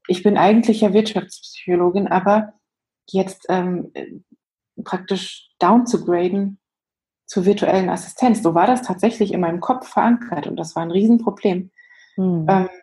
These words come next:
Speaker 1: und, und bis mir dann mal, also bis ich mich getraut habe, dahin zu sehen und zu erkennen, ja, Jill, okay, Wirtschaftspsychologie, cool, ja, du hast das studiert, ja, alles klar, aber, ähm, eigentlich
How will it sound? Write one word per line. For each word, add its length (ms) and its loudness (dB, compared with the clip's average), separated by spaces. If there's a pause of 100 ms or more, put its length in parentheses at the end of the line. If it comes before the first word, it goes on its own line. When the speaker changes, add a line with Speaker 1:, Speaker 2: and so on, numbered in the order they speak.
(520)
Speaker 1:
und, 400 0
und 160 0
bis 180 0
mir 80 6
dann 180 2
mal, 220 -2 (280)
also 180 -4
bis 160 0
ich 120 0
mich 200 -2
getraut 720 -2
habe, 240 -6
dahin 460 0
zu 220 -2
sehen 400 -6 (240)
und 180 -4
zu 100 -2
erkennen, 460 0
ja, 300 0
Jill, 360 -4 (240)
okay, 480 2
Wirtschaftspsychologie, 1000 -4 (120)
cool, 280 4
ja, 320 0 (380)
du 60 -2
hast 160 0
das 100 -4
studiert, 480 0 (340)
ja, 420 0 (180)
alles 260 -4
klar, 400 0
aber, 520 -2 (640)
ähm, 440 -2 (240)
eigentlich 680 -2